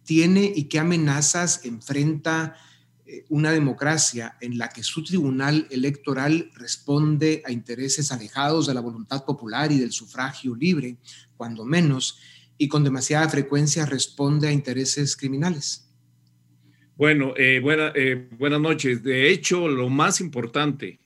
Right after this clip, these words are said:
Speaker 2: en el marco de una democracia es el Tribunal Supremo Electoral.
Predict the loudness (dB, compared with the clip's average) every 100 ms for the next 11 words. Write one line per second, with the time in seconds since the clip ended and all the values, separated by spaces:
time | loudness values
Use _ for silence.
0 | _ -4 -4 -2 2 2 0 -2 -4 -4
1 | -4 -4 -4 -4 -4 -4 -6 -8 -8 -2
2 | -2 -2 -8 -12 -10 -10 -8 -6 -6 -8
3 | -10 -10 -10 -10 -10 -8 -8 -10